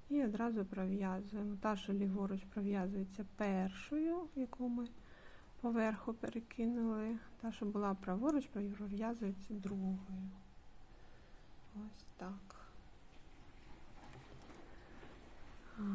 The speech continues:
три лицьові петлі.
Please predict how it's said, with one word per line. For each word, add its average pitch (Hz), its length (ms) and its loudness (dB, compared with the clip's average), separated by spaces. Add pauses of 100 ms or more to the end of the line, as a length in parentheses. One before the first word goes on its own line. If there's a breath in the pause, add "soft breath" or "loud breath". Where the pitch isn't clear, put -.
(280)
три 262 320 8
лицьові 208 720 6
петлі. 190 840 4